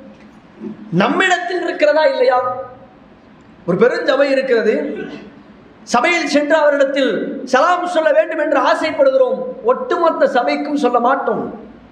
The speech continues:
நிறைய பேர்கிட்ட உள்ள பழக்கம் அதுதான். நம்ம தெரிஞ்ச அப்துல்லா பாய்கிட்ட மட்டும் கையை கொடுத்து, "அஸ்ஸலாமு அலைக்கும், நல்லா இருக்கிறீங்களா?" அப்படின்னு கேட்டு போயிடுறது.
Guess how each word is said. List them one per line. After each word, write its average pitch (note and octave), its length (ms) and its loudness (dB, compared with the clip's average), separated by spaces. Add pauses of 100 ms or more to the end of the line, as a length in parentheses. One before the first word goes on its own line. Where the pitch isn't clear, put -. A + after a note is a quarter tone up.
(600)
நிறைய G#3 240 2
பேர்கிட்ட C#4 280 2
உள்ள C4 120 0
பழக்கம் B3+ 380 0
அதுதான். G#3+ 260 -4 (1800)
நம்ம F3 200 -2
தெரிஞ்ச C4 280 2
அப்துல்லா C#4 340 2
பாய்கிட்ட B3+ 300 4
மட்டும் C4+ 220 2
கையை B3+ 160 4
கொடுத்து, A#3+ 280 0 (300)
"அஸ்ஸலாமு A3+ 300 0
அலைக்கும், G#3+ 200 0
நல்லா A3+ 140 4
இருக்கிறீங்களா?" G#3+ 380 0 (160)
அப்படின்னு A#3 320 0
கேட்டு A3 200 2
போயிடுறது. F#3+ 300 0